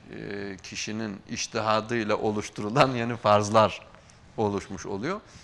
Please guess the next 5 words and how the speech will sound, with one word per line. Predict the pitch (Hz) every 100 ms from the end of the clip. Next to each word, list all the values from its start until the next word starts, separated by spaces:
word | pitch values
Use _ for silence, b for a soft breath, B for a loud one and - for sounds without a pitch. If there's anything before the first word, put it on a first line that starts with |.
| B -
Ve | 120
buna, | 123 143 165 - - B B B B B _ -
e, | 101 101 101 95
pek | 117 -
kimsenin | 131 - 123 123